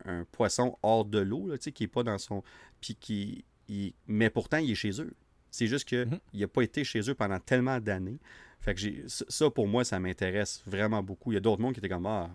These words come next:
Speaker 1: comme, whatever. Je suis comme... Moi, je... moi, je suis un de ceux qui adore Chris Pratt,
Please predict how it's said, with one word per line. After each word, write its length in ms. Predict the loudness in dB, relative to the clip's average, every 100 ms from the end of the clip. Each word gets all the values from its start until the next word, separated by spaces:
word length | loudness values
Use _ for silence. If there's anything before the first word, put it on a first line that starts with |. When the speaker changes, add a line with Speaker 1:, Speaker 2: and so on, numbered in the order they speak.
| -14 -14
Speaker 1:
comme, 220 | -12 -12 -14 -14 -8 -8 -2
whatever. 340 | 2 2 2
Je 40 | 0
suis 60 | 0
comme... 220 | -4 0
Moi, 160 | 2
je... 100 | 0 0
moi, 160 | 0 0
je 60 |
suis 80 | 2
un 80 | 2
de 60 | 2
ceux 120 | -4
qui 120 | 0
adore 500 | 0 4 2 2 -6 _ _ _ -2
Chris 220 | -2 0
Pratt, 280 | 4 4 4